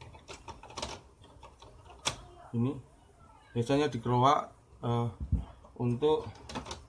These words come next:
tempat masuknya ke ini. Kalau nggak di kerowak biasanya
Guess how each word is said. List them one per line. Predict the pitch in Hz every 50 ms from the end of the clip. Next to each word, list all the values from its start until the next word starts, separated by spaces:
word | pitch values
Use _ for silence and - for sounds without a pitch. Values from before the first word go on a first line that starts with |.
| - - - - - -
tempat | 123 123 135 139 139
masuknya | 135 123 - - - 131 135 127
ke | 131
ini. | 127 123 123 120 117 113 110 98 - - - _ _ _ - - - _ - _ -
Kalau | - 120 123
nggak | 120 120 120
di | 113 117
kerowak | 135 135 139 135 131 123 - -
biasanya | 113 110 107 113 113 113 135 143 147 139